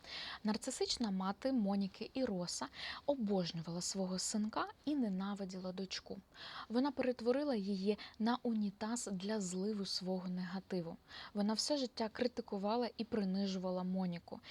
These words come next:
І та виросла тривожною перфекціоністкою. Вона старалася і старалася, але їй так і не вдалося заслужити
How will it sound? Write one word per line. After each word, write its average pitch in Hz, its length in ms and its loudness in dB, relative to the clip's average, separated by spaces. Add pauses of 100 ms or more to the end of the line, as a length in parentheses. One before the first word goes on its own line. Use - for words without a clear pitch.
(240)
І 285 80 0
та 381 180 4
виросла 254 520 2
тривожною 202 680 0
перфекціоністкою. 190 1200 -4 (300)
Вона 226 200 0
старалася 196 960 -4
і 247 100 -4
старалася, 220 840 -2 (260)
але 214 220 -2
їй 208 260 -4
так 302 220 -4
і 247 40 2
не 202 120 2
вдалося 196 480 0
заслужити 185 640 -2